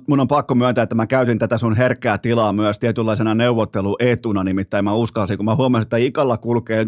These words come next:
urheilukäst pystyy tarjoamaan Ikalle, Ikalle koko kauden mittaista keskiviikkodiiliä, niin, niin tota, huomasit, kuinka mä niinku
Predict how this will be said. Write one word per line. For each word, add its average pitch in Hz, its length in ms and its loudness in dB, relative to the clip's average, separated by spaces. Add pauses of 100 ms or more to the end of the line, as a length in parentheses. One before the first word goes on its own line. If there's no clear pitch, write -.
(140)
urheilukäst 131 600 0
pystyy 131 380 0
tarjoamaan 110 580 0
Ikalle, 113 280 0 (120)
Ikalle 131 360 0 (160)
koko 135 260 0
kauden 123 360 0
mittaista 107 420 -2
keskiviikkodiiliä, 113 1040 0
niin, 107 180 0 (340)
niin 120 220 -2
tota, 120 600 0 (160)
huomasit, 139 340 0
kuinka 127 220 0
mä 123 80 2
niinku 123 360 0